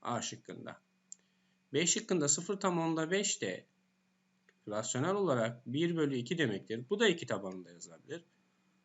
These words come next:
Altmış dört de iki tabanında yazılabilir ama D şıkkındaki altı ikinin kuvveti değildir. Yani iki tabanında yazılamaz. Dolayısıyla doğru cevabımız Denizli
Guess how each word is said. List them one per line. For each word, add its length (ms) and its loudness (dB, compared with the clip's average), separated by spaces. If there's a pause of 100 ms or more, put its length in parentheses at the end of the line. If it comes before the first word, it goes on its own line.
(380)
Altmış 500 -2
dört 340 0
de 240 -4 (260)
iki 200 -10
tabanında 400 2
yazılabilir 420 0
ama 340 0
D 140 2
şıkkındaki 800 -2 (160)
altı 680 0 (760)
ikinin 460 0
kuvveti 580 0
değildir. 520 2 (760)
Yani 380 0
iki 260 -10
tabanında 720 0
yazılamaz. 680 -2 (760)
Dolayısıyla 600 0
doğru 300 4
cevabımız 800 2 (640)
Denizli 600 2